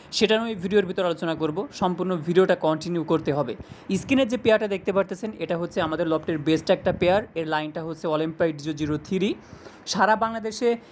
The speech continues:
এই পেয়ারের বেবি আমরা পাঠিয়ে দিয়েছি দুই হাজার চব্বিশ এবং পঁচিশ সালে। এই পেয়ারের বেবি ইনশাল্লাহ রেস করবে। সবাই দোয়া করবেন যাতে করে ভালো রেজাল্ট নিয়ে আসতে পারে। অনেকে আপনারা আমাদের ভিডিওগুলো দেখছেন, তবে ভিডিওতে লাইক দিচ্ছেন না, আমাদের চ্যানেলটি সাবস্ক্রাইব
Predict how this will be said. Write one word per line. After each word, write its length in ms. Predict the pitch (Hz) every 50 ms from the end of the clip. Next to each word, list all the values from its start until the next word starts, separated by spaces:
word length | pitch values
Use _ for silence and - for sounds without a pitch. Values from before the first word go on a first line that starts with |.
| - - - -
এই 160 | 175 185 214
পেয়ারের 340 | 214 233 214 202 202 202 190
বেবি 300 | 165 175 175 160 185 185
আমরা 240 | 175 175 175 175 170
পাঠিয়ে 340 | - 151 156 151 185 175
দিয়েছি 340 | 165 170 175 170 170 - 226
দুই 180 | 180 170 170 165
হাজার 220 | 160 160 170 165 165
চব্বিশ 380 | - 185 175 175 - - 202 -
এবং 220 | 208 185 202 196 175 -
পঁচিশ 260 | 196 185 - 208 -
সালে। 320 | - 214 190 180 214 - - - - - - - -
এই 120 | 175 175
পেয়ারের 360 | 175 - 180 175 170 175 180 165
বেবি 280 | 151 160 160 151 170 165
ইনশাল্লাহ 340 | 160 156 - 165 156 151
রেস 240 | 147 156 160 156 -
করবে। 300 | - 208 180 165 196 233 -
সবাই 260 | - - 170 160 165 165
দোয়া 200 | 156 185 185 180
করবেন 280 | 185 190 180 196 202
যাতে 200 | 180 180 165 175
করে 260 | - 180 175 175 170 170 - - - - - 156 131
ভালো 300 | - 175 175 175 175 160
রেজাল্ট 360 | 156 160 151 170 175 160 214
নিয়ে 200 | 196 165 151 147
আসতে 220 | 147 151 - 156
পারে। 260 | 139 135 123 120 - - - - - - - - - -
অনেকে 340 | - 185 208 233 220 269 254
আপনারা 280 | 254 254 254 262 262 254
আমাদের 300 | 233 226 233 220 233 226
ভিডিওগুলো 440 | 196 214 214 233 233 214 220 220
দেখছেন, 380 | 190 190 190 180 - - 214 214
তবে 240 | 214 214 196 202 190
ভিডিওতে 440 | 165 190 202 175 202 196 190 214 190
লাইক 260 | 175 170 175 170 165
দিচ্ছেন 320 | 185 180 180 - 208 196
না, 220 | 190 190 196 226 240 - - - -
আমাদের 280 | 160 170 180 170 185 180
চ্যানেলটি 300 | 202 185 180 160 185 185
সাবস্ক্রাইব 420 | - - 170 - - - 180 170